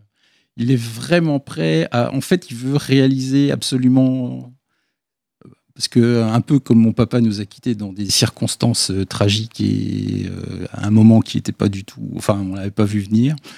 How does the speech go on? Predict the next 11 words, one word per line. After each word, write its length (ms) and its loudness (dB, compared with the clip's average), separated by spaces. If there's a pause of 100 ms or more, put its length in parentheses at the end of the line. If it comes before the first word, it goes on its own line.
(400)
Euh, 960 -2
Salomon 560 6
et 60 2
Moïse 520 2
perdent 200 0
leurs 160 -2
parents, 640 -2
euh, 360 -16
de 120 -8
façon, 640 -6
euh, 160 -18